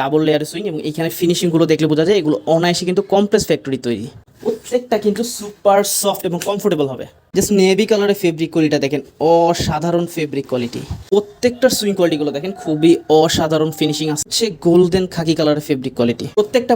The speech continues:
প্রোডাক্ট আপনার এরকম one on branding পলিতে পেয়ে যাচ্ছেন। আমার কাছে আপনারা চমৎকার ছয়টা কালার আসে প্যান্টগুলো পেয়ে যাচ্ছেন। একটা হচ্ছে গিয়ে আপনাদের সবার মানে কমন কালার ব্ল্যাক কালার, একটা আছে হচ্ছে গিয়ে, আহ, ডিপ ছাই কালার এটাকে বলে,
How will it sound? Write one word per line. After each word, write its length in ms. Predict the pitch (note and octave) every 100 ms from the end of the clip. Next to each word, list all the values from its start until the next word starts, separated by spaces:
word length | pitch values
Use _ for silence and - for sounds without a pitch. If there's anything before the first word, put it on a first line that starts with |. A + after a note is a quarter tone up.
| A#3
প্রোডাক্ট 220 | G3 F#3+
আপনার 140 | E3 E3
এরকম 180 | D#3+ E3+ D#3
one 100 | E3 F3+
on 60 | D#3
branding 300 | D#3+ F3 F#3+ F#3
পলিতে 200 | D3+ C#3
পেয়ে 140 | C3 A#2+
যাচ্ছেন। 240 | - A2+ G#2 - - -
আমার 120 | A#3 A#3
কাছে 120 | C4
আপনারা 160 | A#3+ A#3+ A#3+
চমৎকার 320 | A#3 A#3+ B3+
ছয়টা 220 | - G3+ A#3
কালার 140 | A#3 F#3
আসে 100 | -
প্যান্টগুলো 260 | E3+ E3 D#3+
পেয়ে 120 | D#3+
যাচ্ছেন। 200 | D3+ D3+ G#3
একটা 120 | D#3 D3+
হচ্ছে 160 | D#3 D3+
গিয়ে 100 | D3+
আপনাদের 240 | D#3 D#3 D#3
সবার 300 | E3 D#3 F3 F3 D#3+
মানে 120 | D3 D#3+
কমন 180 | F3 F3
কালার 180 | E3 F3
ব্ল্যাক 180 | D3 D3+ -
কালার, 220 | E3 E3 D3
একটা 140 | - C#3+
আছে 120 | D3 D3
হচ্ছে 180 | C#3 D#3
গিয়ে, 140 | D3 D3+
আহ, 340 | D3+ C#3+ C#3 C#3+
ডিপ 160 | F3 F#3 -
ছাই 180 | - E3 D#3+
কালার 200 | D#3+ D#3
এটাকে 180 | D3 C#3+ C#3
বলে, 140 | D3+